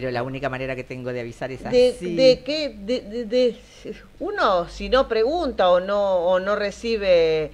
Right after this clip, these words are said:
Speaker 1: Muchas
Speaker 2: alguna
Speaker 1: gracias,
Speaker 2: crítica
Speaker 1: Eva,
Speaker 2: o
Speaker 1: ¿eh?
Speaker 2: consejo, no aprende.
Speaker 1: Muchas gracias. No, no es una crítica, me avisa nada más
Speaker 2: Por
Speaker 1: para que estemos
Speaker 2: eso.
Speaker 1: acá atentos.
Speaker 2: Una alerta.
Speaker 1: Bueno, ahí estamos, pasando todo Radio Cuarentena. Todas las cosas que dijiste,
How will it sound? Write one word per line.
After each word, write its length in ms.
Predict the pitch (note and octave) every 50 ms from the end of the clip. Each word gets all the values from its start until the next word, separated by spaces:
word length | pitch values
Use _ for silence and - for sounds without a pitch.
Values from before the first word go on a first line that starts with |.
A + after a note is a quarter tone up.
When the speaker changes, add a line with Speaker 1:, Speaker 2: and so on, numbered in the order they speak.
| - -
Speaker 1:
Muchas 260 | D3+ F3+ F3+ G3+ F#3
Speaker 2:
alguna 160 | F#3 F#3+ G3 E3+
Speaker 1:
gracias, 220 | - G3+ D#3 D#3
Speaker 2:
crítica 260 | D#3+ - E3 D#3 D3+ D3
Speaker 1:
Eva, 140 | F#3 G#3
Speaker 2:
o 20 | G3+
Speaker 1:
¿eh? 60 | G#3+
Speaker 2:
consejo, 480 | G#3+ G#3+ G#3 G#3+ - - A#4+ - - C#4
no 100 | F3+ F3
aprende. 560 | F3+ - - G4+ E4 F3+ D#3 D3+ C3+ - B2+
Speaker 1:
Muchas 300 | D3+ F3+ F3 - F3 E3
gracias. 240 | D#3+ D3 - E3 A3+
No, 100 | D4+ D4+
no 100 | B3+ C4
es 140 | B3+ -
una 160 | D#3 C#3 A#2+ -
crítica, 320 | - D3+ D#3 D3+ C#3 G#2+
me 120 | G2+ G2+
avisa 340 | G2 B2 C#3+ C#3 - - A#2+
nada 200 | A#2+ A#2+ A#2+ B2
más 180 | B2+ C#3 C#3+ C#3
Speaker 2:
Por 80 | - -
Speaker 1:
para 100 | C#3 B2
que 180 | D#3+ D#3 D3+ D3+
estemos 200 | E3 E3+ F3+ E3
Speaker 2:
eso. 80 | -
Speaker 1:
acá 200 | A#2+ A2 - A#2
atentos. 500 | A#2+ A#2+ - A#2 B2 A2 G2 - D#2+ F2+ - - - -
Speaker 2:
Una 180 | F3+ G3 D#3+ D3+
alerta. 400 | D#3+ F#3+ G#3 G#3+ G3 E3 A#2 G#2
Speaker 1:
Bueno, 140 | A2+ A2+ - -
ahí 180 | G3 G3 F#3
estamos, 360 | F3+ F3 F3 C#3+ C3 C#3 C3
pasando 440 | - D#3+ D#3 D#3+ G#3 G3 G3 F#3 F3+
todo 240 | F3+ G3 G3 G3 F#3
Radio 220 | F#3 F#3 F#3 F3+
Cuarentena. 300 | D#3+ D#3+ D3 B2+ D3 C#3+
Todas 200 | C#3+ - B3 C#4
las 80 | B3 A3
cosas 180 | - A#3+ A#3+ A3
que 60 | - F#3+
dijiste, 420 | F3+ - G3+ E3 - - D3+